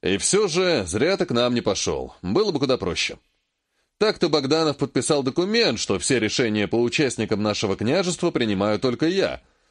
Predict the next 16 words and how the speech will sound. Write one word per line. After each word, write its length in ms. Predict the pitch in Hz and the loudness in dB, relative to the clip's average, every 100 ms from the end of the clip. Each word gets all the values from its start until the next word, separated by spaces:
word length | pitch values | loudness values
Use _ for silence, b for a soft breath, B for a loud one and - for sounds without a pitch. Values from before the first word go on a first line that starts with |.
| _ - | _ -2
но 260 | 101 190 | 0 2
от 120 | 226 | 0
всего 440 | - - 208 190 214 | -2 -2 0 2 2
этой 280 | 165 170 156 | 0 2 0
бумажкой 520 | 147 123 135 - 131 | 2 2 0 0 0
не 100 | 117 | 0
закроешься. 760 | 127 - 80 69 67 - 67 - _ _ _ _ - | 0 -2 -4 -4 -4 -4 -6 -16 _ _ _ _ -2
Так 260 | 113 147 | 0 0
что 280 | - 175 170 | 0 0 2
повнимательней 680 | 170 160 185 196 131 95 90 | 0 0 0 0 0 -2 -2
будь". 300 | 82 80 - _ _ _ _ - | -2 -4 -10 _ _ _ _ -6
"Куда 320 | 127 113 98 | -2 0 0
уж 180 | 90 - | -2 -2
внимательней", 680 | 101 95 90 90 85 85 _ _ - | -2 -2 -4 -6 -8 -10 _ _ -10
вздохнул 480 | 107 101 107 117 127 | -4 -2 -2 0 0
я. 260 | 98 71 | 0 -2